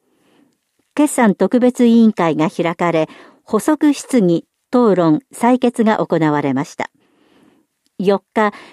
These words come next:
新型コロナウイルス感染症対策特別委員会が開かれました。六日、議会運営委員会が開かれ、本会議の運営について他が話し合われました。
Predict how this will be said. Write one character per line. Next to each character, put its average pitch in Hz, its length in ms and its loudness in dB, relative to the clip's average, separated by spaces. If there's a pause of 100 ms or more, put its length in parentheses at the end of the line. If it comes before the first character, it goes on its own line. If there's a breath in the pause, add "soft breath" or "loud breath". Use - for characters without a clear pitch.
新 294 280 4
型 285 280 2
コ 254 160 2
ロ 262 100 4
ナ 254 220 4
ウ 247 80 4
イ 226 80 2
ル 226 100 2
ス 175 220 0
感 226 240 2
染 226 220 2
症 208 260 0
対 196 220 -2
策 170 280 -2
特 202 240 0
別 262 280 0
委 247 60 -4
員 226 280 4
会 170 200 -2
が 151 160 -2
開 147 240 -2
か 147 120 -4
れ 143 120 -4
ま 139 120 -2
し - 120 -18
た。 - 140 -12 (1040)
六 262 300 4
日、 233 200 -2 (200 loud breath)
議 254 180 0
会 285 280 0
運 240 280 4
営 240 160 4
委 233 40 4
員 233 180 4
会 170 260 -4
が 160 140 -2
開 185 260 -4
か 185 180 -8
れ、 160 200 -6 (500 soft breath)
本 311 240 4
会 349 260 2
議 262 140 6
の 185 160 0
運 254 260 4
営 254 180 4
に 262 180 4
つ 262 120 -2
い 233 120 0
て 180 180 -2
他 226 340 -2
が 226 180 0
話 202 320 -4
し 208 120 0
合 180 80 0
わ 175 120 -2
れ 165 100 -2
ま 160 100 -4
し - 140 -12
た。 - 160 -6